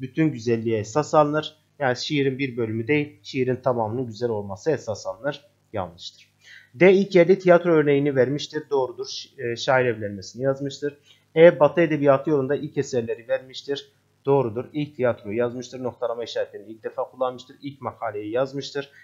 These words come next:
İlk, e, gazeteyi, çıka-, özel gazeteyi çıkarmışlardır. Doğrudur. Cevabımız Ceyhan olacak.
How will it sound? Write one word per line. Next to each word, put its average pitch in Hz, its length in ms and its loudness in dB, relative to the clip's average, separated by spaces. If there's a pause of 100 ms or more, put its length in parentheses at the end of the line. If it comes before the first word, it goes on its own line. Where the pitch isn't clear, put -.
(100)
İlk, 147 420 -6
e, 113 520 -2
gazeteyi, 120 720 0 (200)
çıka-, - 260 -10
özel 123 320 -2
gazeteyi 110 680 -4
çıkarmışlardır. 131 920 -4 (280)
Doğrudur. 123 380 0
Cevabımız 123 680 -2
Ceyhan 117 360 -4
olacak. 90 340 -8